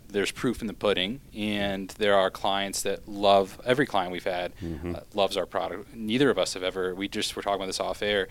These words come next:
Speaker 2: Mm-hmm.
Speaker 1: We've yet to have clients where they've had a bad experience.
Speaker 2: Yep.
Speaker 1: You know, we've had employees love it, we've had brokers love it, we've had the client love it. And so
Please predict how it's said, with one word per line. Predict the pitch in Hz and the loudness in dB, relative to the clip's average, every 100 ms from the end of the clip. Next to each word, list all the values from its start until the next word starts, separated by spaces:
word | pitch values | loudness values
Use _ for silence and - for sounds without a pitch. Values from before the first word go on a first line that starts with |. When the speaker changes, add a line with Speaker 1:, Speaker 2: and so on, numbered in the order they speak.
| - | -6
Speaker 2:
Mm-hmm. | 78 85 82 | -8 -8 -8
Speaker 1:
We've | 107 110 180 147 | -4 -2 -2 -2
yet | 98 101 117 | 2 4 4
to | - | 4
have | 101 95 | 2 2
clients | - 110 123 95 95 - - | 0 2 2 0 -4 -6 -6
where | 98 101 | -2 -2
they've | 98 104 | 0 2
had | 104 135 | 6 4
a | |
bad | 90 85 | 4 -4
experience. | - 90 - - - - - - 85 | -8 -12 -16 -12 -10 -10 -12 -16 -14
Speaker 2:
Yep. | 80 | -10
Speaker 1:
You | 101 98 | -2 -2
know, | 98 | -2
we've | 98 | 0
had | 101 98 | 4 2
employees | 92 101 98 98 92 | 2 2 4 2 2
love | 104 107 | 6 6
it, | 110 104 | 6 4
we've | 95 90 | -4 0
had | 98 95 95 87 | 4 4 4 0
brokers | - 101 - 104 - | 0 0 0 -2 2
love | 104 101 | 4 4
it, | 101 | 0
we've | 92 87 | -4 -2
had | 95 92 90 90 - | 0 2 2 -2 -6
the | - | -4
client | 113 110 104 | 0 2 2
love | 101 104 | 2 2
it. | 104 98 - - - - - | 2 0 -8 -20 -20 -16 -6
And | 104 | 0
so | - 117 110 107 104 - - | 4 8 8 8 4 -2 -16